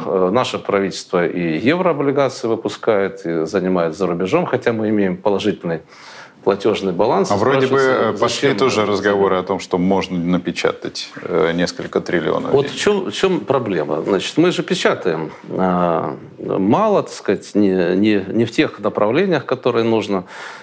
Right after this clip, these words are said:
Speaker 1: Но, как правило, когда начинается кризис, это было и в две тысячи восьмом-девятом годах, и в четырнадцатом году, и сейчас, э, политическое руководство принимает решение,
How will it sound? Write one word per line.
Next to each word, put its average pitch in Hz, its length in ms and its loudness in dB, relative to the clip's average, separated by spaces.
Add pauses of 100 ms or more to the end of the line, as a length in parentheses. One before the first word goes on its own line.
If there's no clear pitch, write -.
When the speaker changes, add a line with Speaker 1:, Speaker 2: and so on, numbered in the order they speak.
(160)
Speaker 1:
Но, 117 340 4
как 123 200 -2
правило, 196 380 2
когда 120 280 0
начинается 107 680 0
кризис, 104 600 -2 (800)
это 147 220 2
было 110 260 2
и 101 40 2
в 98 40 -2
две 113 100 2
тысячи 90 600 0 (100)
восьмом-девятом 92 1000 0
годах, 175 480 -2
и 90 220 -2
в 90 80 -2
четырнадцатом 101 680 -2
году, 170 440 0 (320)
и 165 40 4
сейчас, 190 640 -2
э, 104 280 2
политическое 131 520 -2
руководство 135 520 -2
принимает 123 520 0
решение, 180 500 0